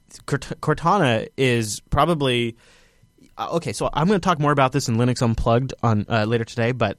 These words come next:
when Angela moved over to Linux, we kinda ran into some unexpected, uh, more modern Excel spreadsheet compatibility issues than we thought we would. We thought that would probably be more handled than it, than it has been. And so one of the things I decided to do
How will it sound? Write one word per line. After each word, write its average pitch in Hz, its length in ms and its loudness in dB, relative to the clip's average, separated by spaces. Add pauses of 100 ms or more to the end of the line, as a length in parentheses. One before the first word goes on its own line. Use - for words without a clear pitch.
(140)
when 127 200 0
Angela 160 280 2
moved 143 200 2
over 127 160 2
to 113 80 -2
Linux, 113 440 -2 (760)
we 147 80 -2
kinda 151 260 0
ran 131 220 4
into 123 340 2
some 120 220 0
unexpected, 117 840 -2 (460)
uh, 104 200 2
more 135 260 4
modern 123 400 2
Excel 113 380 0
spreadsheet 117 400 -2
compatibility 113 500 2
issues 107 280 -4
than 101 120 -2
we 95 80 -2
thought - 260 0
we 104 60 -6
would. 101 220 -8
We 123 100 0
thought 123 240 0
that 113 140 -2
would 107 80 -6
probably 113 220 -2
be 107 180 -2
more 104 280 -2
handled 117 380 0
than 120 140 0
it, 110 120 -6
than 117 200 -2
it - 60 -2
has 113 260 -2
been. 151 200 0 (320)
And 127 140 0
so 143 120 0
one 143 200 2
of 160 60 0
the 156 80 0
things 135 360 -2
I 127 160 0
decided 120 500 0
to 110 100 -2
do 123 420 2